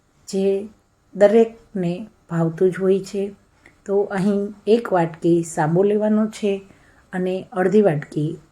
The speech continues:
સાબુદાણા લેવાના છે. બંનેને મિક્સ કરી ફાઇન પાવડર તૈયાર કરી લેવાનો છે.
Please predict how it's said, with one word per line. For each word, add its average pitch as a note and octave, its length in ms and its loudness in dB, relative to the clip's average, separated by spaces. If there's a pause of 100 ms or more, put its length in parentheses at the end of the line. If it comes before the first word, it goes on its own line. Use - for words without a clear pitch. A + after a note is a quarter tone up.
(200)
સાબુદાણા C#3+ 600 -2
લેવાના D#3 400 -4
છે. G#3 160 -8 (600)
બંનેને A3+ 420 4
મિક્સ G3 320 0
કરી F#3+ 340 2 (680)
ફાઇન F#3+ 280 0
પાવડર D3+ 360 -2
તૈયાર D3 300 -2
કરી D#3+ 260 -2
લેવાનો F#3 420 -2
છે. A3 220 -10